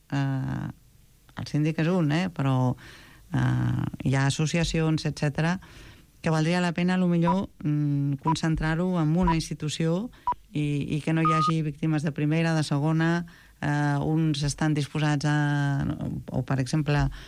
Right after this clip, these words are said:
que les congregacions, una congregació ho faci d'una forma, una altra d'una altra manera. Eh, intentar establir el màxim d'unitat per evitar, doncs, això, categories de víctimes, no? Que unes siguin d'una forma o d'una altra. I si,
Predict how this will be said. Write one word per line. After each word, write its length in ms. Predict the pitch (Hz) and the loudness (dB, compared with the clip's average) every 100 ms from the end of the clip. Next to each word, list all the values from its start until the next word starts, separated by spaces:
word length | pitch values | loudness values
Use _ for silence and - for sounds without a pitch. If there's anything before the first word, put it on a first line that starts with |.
| - - | -20 -8
que 140 | 156 | -2
les 160 | 147 143 | 0 0
congregacions, 720 | 165 156 156 147 151 160 160 - | 0 0 2 0 0 0 0 0
una 260 | 160 156 | 0 0
congregació 520 | 147 151 147 151 143 151 | 0 0 0 -2 -2 -4
ho 60 | |
faci 180 | 147 143 | -2 0
d'una 160 | 151 147 | 0 0
forma, 420 | - 160 160 160 | 0 -2 0 2
una 220 | 156 147 | 2 2
altra 240 | 147 143 143 | 2 2 2
d'una 180 | 139 139 | 2 2
altra 220 | 143 143 | 2 0
manera. 380 | 147 143 151 160 - - - - - | 2 2 0 -4 -10 -18 -18 -20 -6
Eh, 200 | 143 147 - | -2 0 2
intentar 340 | 170 165 160 | 2 2 0
establir 340 | 180 190 185 185 | -2 -2 0 0
el 80 | 175 | 0
màxim 420 | 175 175 - 165 | -2 -2 0 0
d'unitat 600 | 151 151 143 156 180 - - - - - - | 2 2 2 0 -2 -4 -14 -20 -20 -20 -2
per 120 | 147 | 0
evitar, 480 | 147 143 147 160 - - | 0 0 0 -2 -2 -4
doncs, 320 | 135 135 - | 0 0 -2
això, 240 | 135 143 | 0 0
categories 580 | 135 139 139 139 143 147 | 0 -2 0 0 2 0
de 100 | 147 | 2
víctimes, 480 | 143 139 143 139 131 | 0 -2 -2 0 2
no? 220 | 135 175 - | 2 0 0
Que 140 | 135 | 0
unes 300 | 131 143 143 - - | 2 2 0 -4 -4
siguin 220 | 147 143 | 0 2
d'una 160 | 139 135 | 2 0
forma 360 | 143 139 147 151 - - - | 0 2 2 0 -10 -20 -4
o 80 | - | 0
d'una 240 | 135 143 | 2 4
altra. 380 | 139 131 123 120 - - - - | 2 2 0 0 -2 -16 -16 -4
I 140 | 139 | -2
si, 420 | - - 135 131 | -2 0 0 0